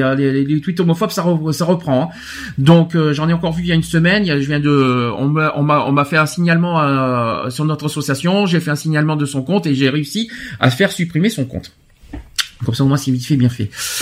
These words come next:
Euh, mais, euh, j'aurais préféré, j'aurais préféré qu'on le fasse autrement, parce que si on le signale, on ferme ses comptes, et donc, du coup, on n'a plus de preuves. Donc, ce qu'il faudrait faire, euh, parce qu'il y a, il y en a qui disent, oui, il faut signaler ce compte, il faut signaler ce compte, mais quand j'y réfléchis,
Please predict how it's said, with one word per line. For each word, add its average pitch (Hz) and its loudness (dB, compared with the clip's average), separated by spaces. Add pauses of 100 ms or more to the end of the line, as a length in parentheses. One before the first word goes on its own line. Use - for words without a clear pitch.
(540)
Euh, 139 4
mais, 117 2
euh, 156 2 (400)
j'aurais 220 4
préféré, 277 -2
j'aurais 202 0
préféré 277 0
qu'on 247 0
le 240 2
fasse 269 0
autrement, 226 0 (480)
parce 185 4
que 214 4
si - 0
on 359 0
le 320 0
signale, 277 4
on 233 -2
ferme 254 -2
ses 220 -2
comptes, 311 -6
et 247 2
donc, 202 -2
du 226 0
coup, 320 -2
on 311 4
n'a 214 2
plus 233 -2
de 170 -8
preuves. 196 2
Donc, 170 -2
ce - -8
qu'il 294 -4
faudrait 208 -2
faire, 262 0
euh, 151 0
parce 160 -4
qu'il 170 2
y 160 0
a, 160 0
il 165 0
y 170 4
en 190 2
a 254 2
qui 254 -6
disent, 196 -2
oui, 247 2
il 269 -2
faut 262 0
signaler 220 -2
ce 214 -4
compte, 220 -2
il 170 -12
faut 175 -2
signaler 190 2
ce 170 0
compte, 220 0
mais 185 -2
quand 247 0
j'y 262 0
réfléchis, 247 -2